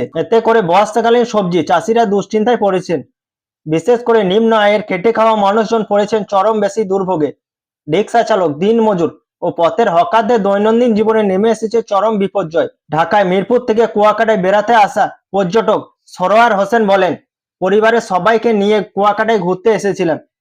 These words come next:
কিন্তু হঠাৎ বৈরী আবহাওয়ার কারণে কোথাও কোথাও ভালোভাবে ঘোরা হলো না। সমুদ্র সৈকত গেলেও গোসল করা সম্ভব হলো না। ঢেউ অনেক বড়, আর বৃষ্টি প্রায়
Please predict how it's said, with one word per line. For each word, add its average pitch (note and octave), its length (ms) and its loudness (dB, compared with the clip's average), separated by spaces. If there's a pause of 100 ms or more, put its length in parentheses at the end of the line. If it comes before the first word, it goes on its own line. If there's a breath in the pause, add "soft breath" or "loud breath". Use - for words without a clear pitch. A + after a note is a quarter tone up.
(240)
কিন্তু G#3 220 -2
হঠাৎ F3+ 360 0
বৈরী F#3+ 360 0 (100)
আবহাওয়ার F#3+ 380 2
কারণে G3 340 0 (340)
কোথাও G#3 300 0
কোথাও G#3 300 0
ভালোভাবে G3+ 540 2
ঘোরা F#3 280 2
হলো F3 180 0
না। C#3+ 140 -2 (140)
সমুদ্র F#3+ 440 0
সৈকত A3 380 -2 (100)
গেলেও G#3 220 0
গোসল F#3 360 -2
করা A3 240 0
সম্ভব G3+ 360 -2
হলো F3 200 0
না। C#3+ 120 -2 (460)
ঢেউ F#3 260 2
অনেক G#3 300 2
বড়, F3+ 200 2 (400)
আর E3+ 160 2
বৃষ্টি F3 380 -2
প্রায় G#3 280 0